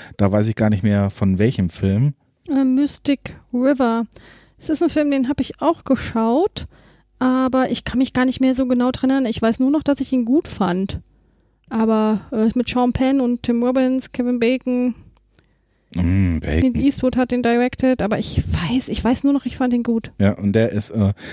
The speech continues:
Speaker 1: zweitausenddrei rausgekommen,
Speaker 2: Ja,
Speaker 1: der
Speaker 2: ist halt
Speaker 1: ra-,
Speaker 2: echt schon länger
Speaker 1: rausgekommen, der
Speaker 2: her.
Speaker 1: Film, ja.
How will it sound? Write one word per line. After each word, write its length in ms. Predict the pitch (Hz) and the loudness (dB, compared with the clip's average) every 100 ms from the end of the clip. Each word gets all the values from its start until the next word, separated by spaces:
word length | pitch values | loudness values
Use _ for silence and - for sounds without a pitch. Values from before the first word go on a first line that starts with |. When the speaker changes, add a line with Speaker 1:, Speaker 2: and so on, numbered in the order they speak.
| - | -12
Speaker 1:
zweitausenddrei 680 | - 95 90 92 87 - 87 | -2 0 2 2 0 0 2
rausgekommen, 640 | 82 87 - 90 87 80 | 2 0 -2 -2 0 2
Speaker 2:
Ja, 60 | 78 | 2
Speaker 1:
der 160 | 80 87 - | 2 -2 -8
Speaker 2:
ist 140 | - | -2
halt 140 | 240 233 | -2 0
Speaker 1:
ra-, 60 | |
Speaker 2:
echt 140 | - - | -4 0
schon 160 | 247 | 2
länger 180 | 240 240 | 2 2
Speaker 1:
rausgekommen, 100 | 233 240 | 2 2
der 80 | 233 | 0
Speaker 2:
her. 80 | |
Speaker 1:
Film, 180 | 226 87 | 2 2
ja. 100 | 87 | 2